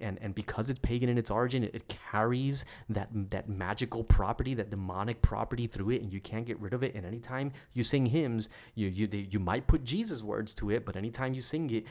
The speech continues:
you're, you're paying homage to Satan"? Are we, are we really gonna go there? Um, hymns, as I just mentioned,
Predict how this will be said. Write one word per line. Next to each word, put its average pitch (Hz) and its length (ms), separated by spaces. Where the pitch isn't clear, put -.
you're, 92 220
you're 95 160
paying 113 360
homage 107 480
to 98 120
Satan"? 95 480
Are 95 80
we, 101 160
are 110 100
we 113 120
really 113 260
gonna 101 160
go 143 180
there? 98 300
Um, 110 320
hymns, 139 560
as 110 240
I 110 40
just 110 200
mentioned, 101 380